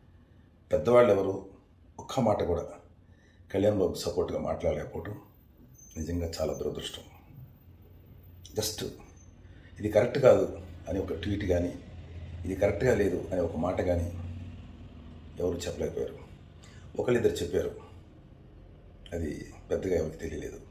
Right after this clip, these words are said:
ఇంకా నిర్మాతలు ఉన్నారు, దర్శకులు ఉన్నారు, చాలామంది హీరోస్ ఉన్నారు.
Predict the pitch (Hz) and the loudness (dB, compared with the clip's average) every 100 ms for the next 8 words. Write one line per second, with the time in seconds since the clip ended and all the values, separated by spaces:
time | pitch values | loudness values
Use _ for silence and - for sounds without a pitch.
0 | - - - - - - - - - - | -20 -20 -20 -20 -20 -20 -20 -20 -20 -20
1 | - - - 82 85 95 95 90 87 82 | -20 -18 -8 -2 0 2 2 2 0 0
2 | - - - - - - - - 87 - | -4 -12 -20 -20 -20 -20 -12 -6 -4 -2
3 | - 80 - 92 - - - - - - | 0 -2 -4 -8 -14 -20 -20 -20 -20 -20
4 | - - - 85 85 80 82 80 - 67 | -20 -14 -2 0 0 0 -2 0 -2 -2
5 | 69 | -8